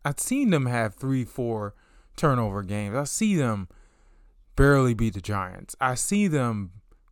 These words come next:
lose to the Jets. I saw them lose to the Broncos. I was like,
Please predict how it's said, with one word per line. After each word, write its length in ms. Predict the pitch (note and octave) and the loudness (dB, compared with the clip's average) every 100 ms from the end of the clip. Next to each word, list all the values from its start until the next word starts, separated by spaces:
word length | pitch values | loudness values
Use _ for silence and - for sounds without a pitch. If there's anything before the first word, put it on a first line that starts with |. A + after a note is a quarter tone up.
| - | -8
lose 400 | A2 C3+ B2+ - | 0 2 2 0
to 60 | G#2 | -4
the 140 | G2 | -4
Jets. 420 | F2+ G2+ - - | -6 -8 -8 -12
I 120 | - - | -10 -4
saw 480 | - - F#3 G3 | -2 4 6 6
them 420 | C3 A#2+ G#2+ G2+ - _ - - | 6 4 2 0 -6 _ -20 -14
lose 400 | G#2+ A#2 D3 C3 | -2 6 8 8
to 60 | - | 2
the 60 | F#2+ | -6
Broncos. 640 | F2+ A2+ G#2 - G#2+ G#2+ | -2 0 0 -2 -6 -2
I 80 | D4+ | -4
was 160 | G3 | -2
like, 320 | G#2+ F#2+ F#2 | -4 -4 -6